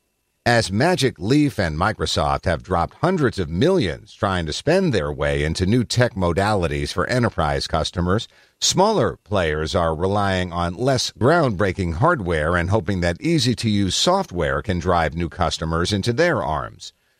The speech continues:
One player using this approach is an A R startup based just outside of Portland called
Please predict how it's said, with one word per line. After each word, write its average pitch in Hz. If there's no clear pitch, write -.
One 214
player 95
using 98
this 82
approach 107
is 104
an 95
A 135
R 101
startup 127
based 101
just 185
outside 110
of 76
Portland 160
called 107